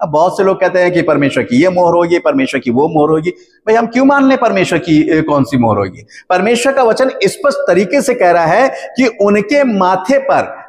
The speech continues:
परमेश्वर का और प्रभु यीशु मसीह का नया नाम लिखा हुआ है, उनको नया नाम दिया गया, उनके माथे पर उसका और उसके पिता का नाम है।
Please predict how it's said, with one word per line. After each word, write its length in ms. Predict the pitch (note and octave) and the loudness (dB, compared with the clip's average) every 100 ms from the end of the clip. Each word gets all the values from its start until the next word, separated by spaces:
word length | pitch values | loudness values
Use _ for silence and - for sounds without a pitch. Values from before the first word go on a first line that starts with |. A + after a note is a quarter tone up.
| _ | _
परमेश्वर 560 | F#3 F3+ A3+ A3 - C#4 | -2 2 0 0 0 0
का 300 | C#4 A#3+ F#3 | 2 0 0
और 220 | - F#3+ | 0 -2
प्रभु 260 | - F#3 F#3 | 0 0 2
यीशु 360 | G3+ G#3 - | 2 2 2
मसीह 300 | C#4 G#3 A#3 | 2 2 0
का 120 | B3 B3+ | 0 2
नया 360 | F3 E3+ B3+ | 2 2 2
नाम 260 | C4+ A#3 G3 | 2 2 0
लिखा 260 | E3+ - | -2 0
हुआ 240 | E3+ D#3+ D3 | 2 2 2
है, 260 | E3 A3+ - - F3 | 2 0 -2 -6 -2
उनको 280 | F#3+ A#3+ | 0 0
नया 300 | A3 F3+ G#3+ | 2 2 2
नाम 340 | F#3 D3+ A#3+ A#3+ | 0 2 2 2
दिया 160 | G#3 | 2
गया, 180 | E3+ G#3 | 2 0
उनके 320 | A#3 F#3 F#3+ | 0 0 -2
माथे 320 | D3+ F#3 G#3+ A#3+ | 0 0 0 0
पर 140 | G#3 | 0
उसका 420 | - G3 - C#4 | 0 -2 0 0
और 120 | C4+ | 2
उसके 200 | A#3+ - | 2 0
पिता 320 | A#3+ A3+ C4+ B3+ | -2 0 0 0
का 140 | F#3+ | 0
नाम 320 | C3+ G2+ - | 0 -2 -6
है। 140 | - | -18